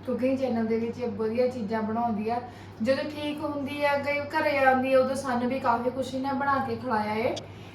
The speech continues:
ਤੇ ਅੱਜ ਵੀ ਸਗੋਂ ਇਹਨੇ ਮਟਰ ਪਨੀਰ ਬਣਾਉਣਾ ਸੀਗਾ। ਉਹ ਤਾਂ ਜਦੋਂ, ਜਦੋਂ ਇੱਕੋ ਲੱਗ ਸਿਹਤ ਵਿਗੜ ਜਾਂਦੀ ਆ, ਫਿਰ ਸਾਨੂੰ ਐਮਰਜੈਂਸੀ ਚੱਕ ਕੇ ਲੈ ਕੇ ਆਉਣਾ ਪੈਂਦਾ ਇਹਨਾਂ ਨੂੰ।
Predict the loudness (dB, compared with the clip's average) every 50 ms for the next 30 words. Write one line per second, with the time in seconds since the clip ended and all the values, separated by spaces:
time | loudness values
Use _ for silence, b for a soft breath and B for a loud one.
0 | B B -6 0 2 4 4 4 2 4 8 8 8 8 6 4 2 0 0 2
1 | 2 4 4 4 4 2 4 2 2 2 2 2 2 2 2 0 0 0 2 2
2 | 4 4 4 2 2 2 2 2 0 0 -2 -2 -2 0 0 0 0 0 -4 -10
3 | -10 -8 -8 -8 -6 -8 -4 -2 -2 0 0 0 -2 -4 -6 -6 -4 -4 -2 -2
4 | -2 -4 -2 -2 0 2 0 0 -2 -2 -2 0 0 0 0 0 0 0 0 0
5 | 0 0 -2 -2 0 -2 -2 -4 -4 -6 -4 -4 -4 -2 -2 -2 -2 0 -2 -2
6 | -2 -4 -4 -4 -4 -6 -6 -6 -6 -6 -6 -6 -6 -4 -2 -4 -4 -4 -4 -4
7 | -4 -2 -4 -4 -6 -6 -6 -6 -4 -4 -4 -2 -2 -2